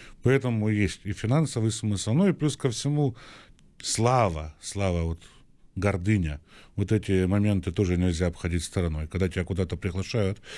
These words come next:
и ты можешь подержаться за потную ручонку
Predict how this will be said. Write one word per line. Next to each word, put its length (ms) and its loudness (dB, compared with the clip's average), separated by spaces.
и 80 -2
ты 80 2
можешь 300 2
подержаться 640 0
за 120 0
потную 420 0
ручонку 500 -2